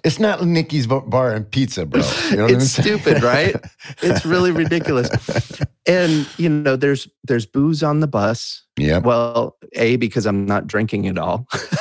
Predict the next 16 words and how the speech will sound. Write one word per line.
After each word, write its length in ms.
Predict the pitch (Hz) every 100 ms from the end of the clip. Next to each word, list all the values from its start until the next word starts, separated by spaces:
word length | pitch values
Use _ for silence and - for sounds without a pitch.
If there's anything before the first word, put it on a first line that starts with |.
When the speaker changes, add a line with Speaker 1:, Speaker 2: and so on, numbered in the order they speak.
| - - - -
Speaker 2:
But 60 |
Speaker 1:
Right. 240 | 95 - 98
Speaker 2:
there's 200 | 143 135
booze 300 | - 127 135
in 80 | 151
the 60 | 156
green 260 | 185 214
room. 280 | 156 107 - - - -
Speaker 1:
Right. 240 | 123 117
Speaker 2:
There's, 280 | 120 120 117 - _ -
eh, 120 | - - -
probably, 440 | - 175 151 123
there's 240 | 113 120
beer 300 | - 113 123
and 140 | 135 131
catering. 460 | 139 135 113 101